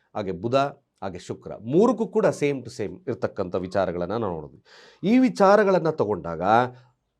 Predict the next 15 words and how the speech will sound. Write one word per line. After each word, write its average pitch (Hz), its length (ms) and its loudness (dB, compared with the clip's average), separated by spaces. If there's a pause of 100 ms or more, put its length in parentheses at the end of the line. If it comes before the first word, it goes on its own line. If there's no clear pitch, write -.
(360)
ಸಾಧ್ಯವಾದಷ್ಟು 160 960 4
ಮಕರ 123 400 2
ರಾಶಿಯ 175 440 2 (160)
ವಿಚಾರದಲ್ಲಿ, 101 640 -4
ಹಣಕಾಸಿನ 135 560 0
ವಿಚಾರದಲ್ಲಿ 95 800 -2 (800)
ಅವರು 127 640 2 (1000)
ಮ್ಯಾಕ್ಸಿಮಮ್ 185 920 2
ಗುರುತತ್ವ 233 580 4 (220)
ಇರ್ತಕ್ಕಂಥ 170 580 -6
ದೇವಸ್ಥಾನಗಳನ್ನ 120 920 -2
ಭೇಟಿ 95 280 -10
ಮಾಡ್ತಾ 78 320 -16
ಬನ್ನಿ. - 240 -20 (1200)
ಗುರುತತ್ವ, 190 480 4